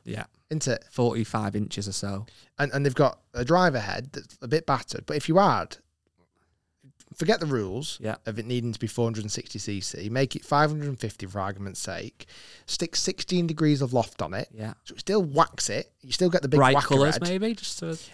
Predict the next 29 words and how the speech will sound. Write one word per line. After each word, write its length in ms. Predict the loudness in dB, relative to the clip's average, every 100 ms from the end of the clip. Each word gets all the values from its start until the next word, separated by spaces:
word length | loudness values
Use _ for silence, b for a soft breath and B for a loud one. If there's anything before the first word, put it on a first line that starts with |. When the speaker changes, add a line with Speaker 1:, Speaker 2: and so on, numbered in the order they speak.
| -6
Speaker 1:
I 80 |
Speaker 2:
But 100 | -2
Speaker 1:
know. 60 | 0
Speaker 2:
you 60 | 2
get 200 | 2 2
a 40 |
shaft 360 | 2 2 0 -2
length 260 | -4 -4
that's 160 | -8 -4
like 180 | -4 -2
a 40 |
six 300 | -2 -2 -2
iron, 200 | 0 0
Speaker 1:
That's 80 | -2 -4
quite 140 | -4
a 40 |
Speaker 2:
maybe. 160 | -4 -4
Speaker 1:
good 60 | -4
idea. 200 | -6 -8 _ b b b -2
Speaker 2:
And, 160 | -2 2
and 280 | 2 2 -2 _ _ _ _ -10
it's 180 | -6
just 220 | 0 0 2
like 280 | 2 6
a, 200 | 6 6 4 _ _ 0
any 340 | 4 4 2 _ _
kind 140 | -4 2
of 80 | 4
any 240 | 4 2